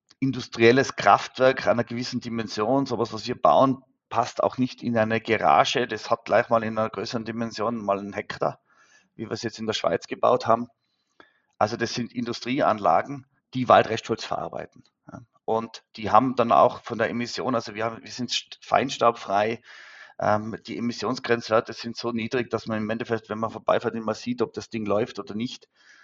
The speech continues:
Also da, da, das sind ganz andere Industriestandards heute bei, allgemein bei modernen Holzkraftwerken eigentlich etabliert. Ähm, die mit dem rauchenden Schornstein vom Nachbarn, der vielleicht nicht ideal einheizt, überhaupt nichts mehr zu tun haben.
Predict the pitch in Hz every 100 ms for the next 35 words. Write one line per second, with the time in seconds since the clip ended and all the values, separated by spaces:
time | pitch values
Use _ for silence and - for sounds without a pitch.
0 | _ - 104 107 _ _ _ _ _ -
1 | - - - - - 104 - 92 101 -
2 | 113 107 113 110 104 - 110 131 - -
3 | 107 113 - 98 110 - 131 104 110 -
4 | - 98 143 127 101 98 - 92 104 87
5 | 101 101 98 - 87 - - 98 - 90
6 | 98 - 85 85 85 - - 98 - 98
7 | 113 - _ _ _ _ _ _ _ -
8 | 101 104 107 - 113 110 101 98 87 -
9 | 120 - 104 101 113 127 113 110 104 95
10 | 95 92 - - 90 - - _ - 101
11 | 117 104 107 - 123 - 113 101 90 82
12 | 113 98 95 - - - 98 85 107 -
13 | 107 107 - 95 92 - - 113 101 -